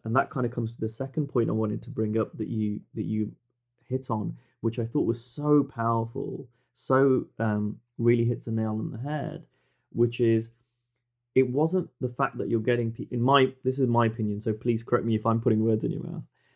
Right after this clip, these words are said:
but it, it, it wasn't the fact that you're getting your clients to go and try different experiences and go on dating sites and go to dating events,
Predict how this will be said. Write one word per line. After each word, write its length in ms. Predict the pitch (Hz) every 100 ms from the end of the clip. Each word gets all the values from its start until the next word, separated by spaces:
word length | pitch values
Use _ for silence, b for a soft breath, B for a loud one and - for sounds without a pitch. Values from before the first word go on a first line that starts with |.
| _
but 160 | 127 -
it, 120 | 127 113 - -
it, 100 | 120 -
it 100 | -
wasn't 340 | 120 143 165 170
the 60 | 151
fact 260 | - -
that 120 | 117 120
you're 140 | 113
getting 300 | 107 113 117
your 120 | 113
clients 400 | 110 - 110 107
to 140 | - 110
go 440 | 113 107 107 104 104 _ _ _ -
and 180 | 113 107
try 280 | - 110
different 340 | 107 110 - 107
experiences 720 | - - 107 104 - 107 104
and 160 | 107 107 _ _ -
go 140 | 113
on 120 | 113 110
dating 420 | 107 107 113 104
sites 380 | - 107 107 113
and 100 | 107
go 120 | 107
to 100 | 104
dating 380 | 110 117 127 113
events, 400 | 107 110 113 117